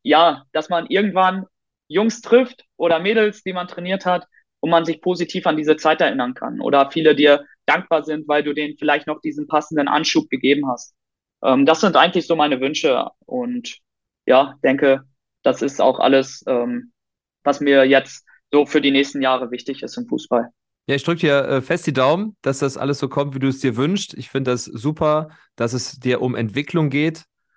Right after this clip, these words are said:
Speaker 2: und nicht immer nur um den, <laughs> wie bei vielen, die werden's zwar nicht sagen, aber um den Status so am, am Ende, sondern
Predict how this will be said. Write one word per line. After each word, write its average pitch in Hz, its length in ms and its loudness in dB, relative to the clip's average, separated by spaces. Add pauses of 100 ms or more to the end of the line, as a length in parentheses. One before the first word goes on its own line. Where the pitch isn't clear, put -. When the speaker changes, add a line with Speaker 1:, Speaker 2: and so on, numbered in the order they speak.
(180)
Speaker 2:
und 110 200 -8
nicht 135 200 -6
immer 123 220 -2
nur 123 320 -2
um 117 240 -4
den, 113 400 -2
<laughs> - 220 -8
wie 135 140 -2
bei 117 200 -2
vielen, 143 340 0
die 113 140 -6
werden's 127 200 -2
zwar 135 120 -2
nicht 120 160 -2
sagen, 120 320 0
aber 113 320 -2
um 123 120 -4
den 110 120 -2
Status 131 480 -2
so 127 180 -6
am, 113 300 -6
am 107 180 -8
Ende, 120 220 -6
sondern 107 400 -6